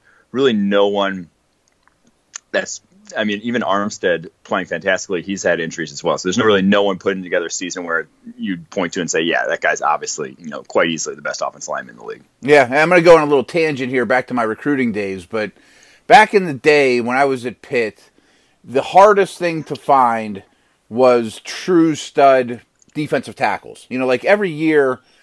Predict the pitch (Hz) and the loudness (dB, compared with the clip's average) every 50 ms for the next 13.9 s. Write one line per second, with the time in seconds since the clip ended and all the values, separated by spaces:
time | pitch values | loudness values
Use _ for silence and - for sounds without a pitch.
0 | _ _ _ - 220 220 196 185 175 143 123 - - - - 151 156 139 120 135 | _ _ _ 0 2 2 4 2 0 -2 -4 -8 -14 -14 -8 -2 0 0 0 0
1 | - - - - 233 190 156 185 190 180 180 180 170 165 151 143 147 143 131 - | -2 0 4 6 6 6 6 0 -2 0 2 2 2 4 2 2 0 0 -2 -6
2 | 139 123 113 104 - 131 123 117 - - 113 117 110 - - 107 110 104 98 92 | -8 -10 -10 -10 -10 -10 -10 -10 -12 -12 -12 -12 -12 -12 -14 -14 -14 -12 -14 -14
3 | 95 87 92 90 87 87 85 82 95 101 95 120 120 110 104 - - 120 110 101 | -12 -10 -8 -8 -8 -8 -10 -10 -10 -10 -6 -6 -6 -6 -8 -10 -8 -8 -8 -8
4 | 101 98 98 85 101 95 90 90 90 87 82 - 90 90 98 107 131 160 143 127 | -8 -12 -12 -10 -8 -8 -8 -8 -10 -12 -14 -18 -20 -20 -10 -4 -2 -2 -2 -2
5 | 120 113 113 107 98 95 92 92 85 80 78 76 80 78 - - 123 120 113 - | -4 -6 -8 -8 -8 -8 -10 -10 -12 -12 -12 -14 -16 -14 -10 -8 -8 -8 -8 -10
6 | - 101 95 90 87 90 85 78 85 80 - _ _ _ _ _ _ _ _ _ | -12 -14 -14 -14 -14 -16 -18 -18 -20 -20 -20 _ _ _ _ _ _ _ _ _
7 | _ - 139 - 208 240 247 233 202 151 151 165 196 208 180 175 156 156 151 151 | _ -8 -4 0 2 2 2 2 0 -2 -2 -2 0 0 0 0 -2 -2 -2 -4
8 | 143 135 123 123 123 120 110 - _ _ - - 165 165 160 156 143 131 123 110 | -6 -6 -6 -6 -6 -6 -8 -10 _ _ -14 -8 -6 -6 -6 -6 -8 -10 -10 -10
9 | 127 143 131 - 143 123 - - 92 - _ - 123 117 110 113 - 110 101 98 | -12 -12 -10 -10 -12 -12 -12 -16 -20 -18 _ -8 -8 -8 -8 -8 -10 -12 -12 -12
10 | 95 87 - - _ _ _ _ _ _ _ _ - - 156 151 147 139 135 123 | -14 -16 -18 -20 _ _ _ _ _ _ _ _ -8 -6 -4 -4 -4 -4 -4 -4
11 | 120 117 113 131 120 117 113 - - - 120 113 107 104 101 95 113 110 104 95 | -4 -4 -6 -8 -10 -10 -10 -14 -14 -12 -10 -10 -8 -10 -8 -6 -6 -6 -6 -6
12 | 107 107 107 104 101 98 95 - _ _ _ _ _ _ _ _ _ _ _ _ | -6 -6 -4 -4 -4 -6 -10 -12 _ _ _ _ _ _ _ _ _ _ _ _
13 | _ _ _ _ _ _ _ - 156 143 120 - - - 185 165 139 117 | _ _ _ _ _ _ _ -10 -8 -8 -8 -8 -8 -8 -6 -6 -6 -8